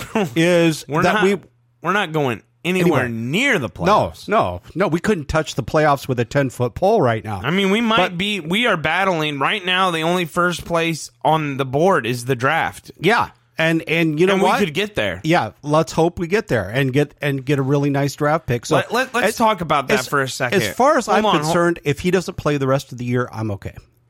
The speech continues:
Speaker 1: I am too. Let's turn the tables a little bit. How fucking dumb did we look?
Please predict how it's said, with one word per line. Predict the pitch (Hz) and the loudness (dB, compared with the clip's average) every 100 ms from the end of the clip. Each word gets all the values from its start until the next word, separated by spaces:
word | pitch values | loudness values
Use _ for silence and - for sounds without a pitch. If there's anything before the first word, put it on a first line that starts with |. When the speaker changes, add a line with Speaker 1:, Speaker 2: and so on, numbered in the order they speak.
| _ _ | _ _
Speaker 1:
I | 113 143 | -4 -2
am | 147 | -4
too. | 135 131 98 - _ _ _ | -4 -2 -2 -6 _ _ _
Let's | 135 143 160 - - | -6 -2 -2 -4 -6
turn | 160 151 | -4 -4
the | 147 | -6
tables | 147 139 120 110 107 | -2 -2 0 -6 -6
a | |
little | 104 101 | -4 -4
bit. | 95 95 - | -4 -6 -6
How | - - 139 156 180 | -18 -4 0 2 0
fucking | 151 - - 156 135 147 131 123 | -4 -14 -4 -4 -4 -6 -8 -4
dumb | 120 107 95 92 | -2 -2 -4 -8
did | 104 98 | -8 -6
we | 104 | -6
look? | 92 87 78 _ | -6 -8 -14 _